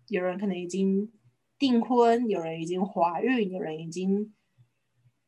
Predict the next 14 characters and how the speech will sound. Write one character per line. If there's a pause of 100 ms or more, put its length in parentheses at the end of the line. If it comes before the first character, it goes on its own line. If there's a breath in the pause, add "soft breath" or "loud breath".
(140)
工
作
上
是
谁，
什
么
什
么
什
么
设
计
师，